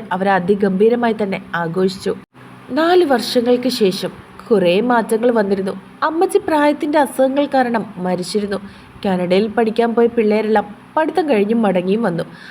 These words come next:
അലക്സിൻ്റെയും അനീറ്റയുടെയും വിവാഹം കഴിഞ്ഞു. അവർക്കൊരു മകനുണ്ട്, മീവൻ അലക്സ്. മീവ എന്ന് വിളിക്കും. മീനുവിൻ്റെ അപ്പുവിൻ്റെയും വിവാഹം കഴിഞ്ഞു. അവർക്കും ഉണ്ട് ഒരു മകൾ, സാനി ആൽവിൻ. സാനി എന്ന് വിളിക്കും.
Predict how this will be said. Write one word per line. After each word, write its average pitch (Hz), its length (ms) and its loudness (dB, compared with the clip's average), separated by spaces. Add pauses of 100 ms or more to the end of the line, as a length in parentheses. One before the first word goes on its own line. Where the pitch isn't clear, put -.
(160)
അലക്സിൻ്റെയും 359 600 2
അനീറ്റയുടെയും 254 680 0
വിവാഹം 202 420 0
കഴിഞ്ഞു. 180 320 0 (180)
അവർക്കൊരു 175 540 0
മകനുണ്ട്, 202 460 0 (420)
മീവൻ 302 400 0
അലക്സ്. 170 340 -6 (320)
മീവ 175 380 0
എന്ന് 247 100 -2
വിളിക്കും. 202 340 0 (520)
മീനുവിൻ്റെ 370 460 4 (100)
അപ്പുവിൻ്റെയും 311 540 0
വിവാഹം 208 320 2
കഴിഞ്ഞു. 170 300 -2 (180)
അവർക്കും 180 440 -2
ഉണ്ട് 262 220 2
ഒരു 220 160 0
മകൾ, 180 200 -2 (400)
സാനി 302 320 0 (120)
ആൽവിൻ. 170 280 -2 (260)
സാനി 233 340 -2
എന്ന് 254 120 0
വിളിക്കും. 165 320 0